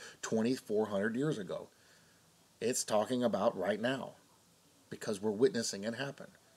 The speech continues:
And there is only one person that has ever been referred to as the first king in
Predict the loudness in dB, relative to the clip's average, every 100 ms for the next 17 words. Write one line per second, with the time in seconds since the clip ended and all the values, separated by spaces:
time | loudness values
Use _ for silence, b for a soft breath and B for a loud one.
0 | B B B -4 2 6 6 6 4 2
1 | 2 0 0 0 2 0 0 0 0 0
2 | -2 -2 0 2 4 2 2 0 2 0
3 | -2 -4 -4 -8 -6 -6 -6 -6 -6 -6
4 | -12